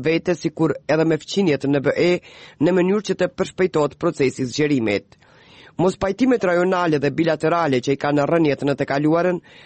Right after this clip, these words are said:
për një kohë tepër të gjatë e kanë penguar fokusimin në të ardhmen. Implementimi i marrëveshjeve bilaterale me mirëbesim dhe me rezultate të prekshme, përfshir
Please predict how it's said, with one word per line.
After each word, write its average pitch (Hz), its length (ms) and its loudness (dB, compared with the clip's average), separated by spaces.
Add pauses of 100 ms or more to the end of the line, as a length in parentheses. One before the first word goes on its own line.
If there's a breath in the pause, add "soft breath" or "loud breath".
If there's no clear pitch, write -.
(140)
për 165 160 0
një 180 160 2
kohë 208 220 -2 (100)
tepër 208 320 -2
të 196 180 0
gjatë 185 360 -2
e 170 100 0
kanë 160 240 -2
penguar 165 540 0
fokusimin 143 560 0
në 139 100 -2
të 160 80 0
ardhmen. 117 520 -2 (520 loud breath)
Implementimi 151 720 0
i - 0 -
marrëveshjeve 147 720 0
bilaterale 151 720 0
me 135 220 0
mirëbesim 143 720 0
dhe 156 120 0
me 139 120 0
rezultate 143 560 -2
të 143 160 -4
prekshme, 160 480 -2 (600 loud breath)
përfshir 175 480 0